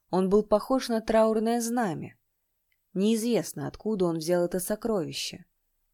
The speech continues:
Похоже, эта вещь не требовала от заклинателя какого-то особого уровня. Внезапно все пространство вокруг смешалось. День сменился ночью, словно создавая новый маленький мир.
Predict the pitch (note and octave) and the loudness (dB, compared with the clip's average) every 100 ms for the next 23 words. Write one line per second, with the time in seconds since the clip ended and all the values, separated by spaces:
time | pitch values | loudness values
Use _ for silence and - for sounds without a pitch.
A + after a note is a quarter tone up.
0 | _ - D#3 D#3 D3 D3 C#3 D#3 F#3+ A#3 | _ -4 -2 -2 -2 -4 -2 0 0 -2
1 | - A3+ A#3 B3 D#3+ C#3+ C#3+ C#3+ C#3 D3 | -2 -4 0 -2 -2 -4 -4 -4 -4 -4
2 | D#3+ E3 A3+ A3+ F#3+ F3+ - G#3+ G#3 G3 | -2 -2 -2 -2 -4 -4 -2 0 0 2
3 | F#3+ F#3 G3+ F#3+ F#3 - A3+ G3+ D3+ C3 | -2 0 -2 0 -4 -4 -4 -2 -4 -8
4 | C3 - _ _ _ _ _ _ _ _ | -14 -18 _ _ _ _ _ _ _ _
5 | - C3+ C3+ C3+ F3+ G#3+ G3 F#3+ - D#3 | -12 -8 -6 -2 0 0 -4 -4 -4 -4
6 | C#3+ - E3+ G#3+ - G3 F#3+ F#3 G3 F#3 | -8 -4 -2 -2 -2 -2 -2 -2 -6 -6
7 | - A3+ - A3+ D3 D#3 - - _ _ | -6 -4 -4 -4 -6 -10 -14 -16 _ _
8 | _ _ _ D3+ D#3 D3+ - D#3+ D3+ D3 | _ _ _ -2 0 0 -2 -4 -4 -6
9 | C#3+ - D#3 F3+ G#3 - G3 F#3+ - _ | -6 -4 -2 0 0 -2 -2 -4 -8 _
10 | _ _ - E3+ E3 D3 C#3 D3 C#3 D#3+ | _ _ -4 0 0 0 -4 -6 -2 0
11 | F#3+ G#3 G3 G3 G3 G3 F#3+ G3 F#3+ F#3+ | 2 2 2 0 0 0 0 -2 -4 -6
12 | F3+ G#3+ A3 C#3+ C3 | -6 -4 -2 -4 -10